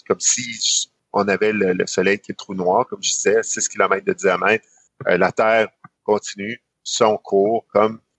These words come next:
comme on le fait présentement, puis ça change pas. Puis quand on disait condenser tout à l'heure, là, par exemple, la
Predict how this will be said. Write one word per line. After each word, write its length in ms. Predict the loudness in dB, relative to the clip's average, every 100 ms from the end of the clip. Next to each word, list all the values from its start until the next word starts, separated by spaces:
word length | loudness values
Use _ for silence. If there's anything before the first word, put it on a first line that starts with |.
| _ _ 0
comme 160 | 2 2
on 40 |
le 40 |
fait 180 | 0 -2
présentement, 540 | 0 0 0 -2 -6 -8 -12
puis 120 | -8
ça 140 | -2
change 340 | 0 0 0 -2
pas. 180 | -2 _ _ _
Puis 100 | -10
quand 160 | -2 0
on 40 |
disait 200 | 0 -2
condenser 600 | 0 0 0 -2 -4 -8
tout 200 | -10 -2 0
à 60 |
l'heure, 260 | 2 0 0
là, 140 | -4 -4
par 120 | -4
exemple, 340 | -4 -2 -2
la 80 | -2